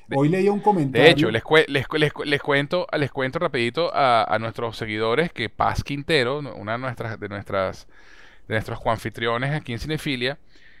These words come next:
Speaker 1: ella es gamer, pero, eh, y justamente hoy me estaba comentando que, que le-, que escuchando los podcasts, que ella no, los estaba escuchando, le daban ganas de jugar el juego, pero que nunca lo había jugado porque le daba mucho miedo.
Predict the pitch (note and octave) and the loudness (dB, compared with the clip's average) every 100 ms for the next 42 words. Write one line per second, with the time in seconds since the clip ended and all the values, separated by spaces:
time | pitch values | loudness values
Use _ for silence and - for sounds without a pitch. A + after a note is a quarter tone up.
0 | - - A#2 B2 A#2+ C#3 G2+ G2 A#2+ A#2 | -12 -4 0 0 2 2 0 -6 -8 -8
1 | G2+ F#2+ - A2+ G#2+ - F#2+ A#2 A2+ C#3 | -6 -6 -4 -2 -2 -4 -4 -4 -4 -2
2 | F3+ F3 E3 F3 E3+ D3 C3+ C3+ C#3+ A#2 | 0 0 0 -2 -2 -2 0 -2 -4 -6
3 | G#2+ G#2+ G2+ F#2+ G2 F2 - - G2+ G2 | -2 -2 -4 -8 -8 -8 -10 -8 -8 -10
4 | - A2 A2 A2+ - G#2 G#2+ D3 - C#3 | -10 -10 -8 -8 -2 0 0 -4 -2 -4
5 | A2 D#3 D3 A2 G#2+ A#2+ - A2 G2 - | -4 -10 -10 -12 -12 -12 -12 -14 -14 -12
6 | G#2 G#2 C#3 - A2+ C3 - - - - | -10 -8 -4 -2 -2 -4 -16 -20 -20 -20
7 | - B2 A#2 B2 D#3+ F#3 C3 A2 A#2+ D3 | -4 2 4 4 4 4 2 -2 0 0
8 | F#3+ B2+ A#2+ A2 G#2+ G#2 D#3 C#3+ C#3+ F3 | 0 -2 -4 -6 -4 -4 -2 -2 -2 0
9 | D#3 D3+ F3+ E3 C#3 A2 G#2+ A#2 A#2+ B2+ | 0 0 -4 -4 0 2 2 2 -6 -6
10 | G3 F3+ G2 | -2 -2 -2